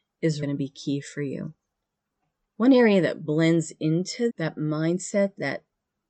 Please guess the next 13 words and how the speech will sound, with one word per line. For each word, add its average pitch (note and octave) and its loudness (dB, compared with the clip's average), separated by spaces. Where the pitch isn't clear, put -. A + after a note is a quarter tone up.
expanding E3 0
your F3 0
brain, D#3+ 0
is E3 -2
that E3 4
emotional D3+ 0
state. C3 -8
And D3 -6
this E3 -4
is A3 0
the A3 -6
hardest D#3 -6
one, B2+ -12